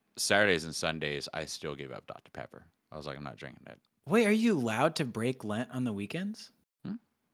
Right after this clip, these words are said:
Speaker 2: Really?
Speaker 1: I think you're allowed to break it on either Saturdays or Sundays or both. 'Cause I think it's the forty days in between Ash Wednesday and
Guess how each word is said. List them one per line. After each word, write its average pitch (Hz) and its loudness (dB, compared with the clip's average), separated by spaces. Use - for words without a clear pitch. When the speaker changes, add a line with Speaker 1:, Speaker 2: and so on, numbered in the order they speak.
Speaker 2:
Really? 254 0
Speaker 1:
I - 2
think 160 0
you're 139 6
allowed 120 12
to 120 2
break 104 6
it 98 2
on 87 2
either 90 2
Saturdays 98 2
or 78 -2
Sundays 80 -4
or 80 -10
both. 71 -10
'Cause - -2
I 95 4
think 127 0
it's - -6
the 92 -2
forty 92 -2
days 82 -4
in 85 -6
between 82 -8
Ash 78 -2
Wednesday 78 -8
and 78 -12